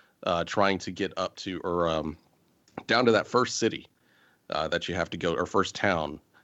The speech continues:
where you meet the girl, <laughs> I got lost <laughs> and I, I, I could not figure out where I was going. So yes, it is, it is a problem, and there's not really a, a map that you can pull up that, that kind of shows you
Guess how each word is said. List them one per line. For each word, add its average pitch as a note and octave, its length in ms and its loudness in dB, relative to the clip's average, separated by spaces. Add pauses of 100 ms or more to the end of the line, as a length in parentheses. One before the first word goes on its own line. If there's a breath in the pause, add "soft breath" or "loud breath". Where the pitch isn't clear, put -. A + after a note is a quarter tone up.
(120 soft breath)
where F2+ 140 0
you E2+ 100 -2
meet E2 160 -2
the E2 60 -6
girl, D2+ 440 0 (120)
<laughs> - 120 -8
I - 200 2
got G#2 280 -2
lost D2+ 460 -6 (140)
<laughs> - 100 0
and F3+ 220 4
I, D#3+ 160 2 (340 loud breath)
I, A2+ 300 2
I A2 80 -4
could B2 200 -4
not A#2 220 0
figure G#2+ 300 -4
out G2 220 -4
where G2 220 -2
I F#2+ 100 -2
was F#2+ 160 -8
going. E2+ 420 -8 (360 soft breath)
So F2+ 360 0
yes, G2+ 320 0
it G2+ 160 -2
is, F#2+ 300 -6
it B2 120 0
is A#2+ 140 2
a A#2 40 2
problem, G2+ 380 2
and G2+ 100 0
there's G#2 220 0
not A2+ 240 0 (220)
really G2 280 0
a, F2+ 200 0
a F#2 140 -4 (180)
map F2 260 0
that - 160 -6
you E2+ 80 -8
can E2 160 -10
pull F2 240 -2
up E2 200 0
that, E2 260 0
that F#2+ 180 -2
kind F#2 220 0
of E2 80 -2
shows F#2 400 0
you E2 320 -6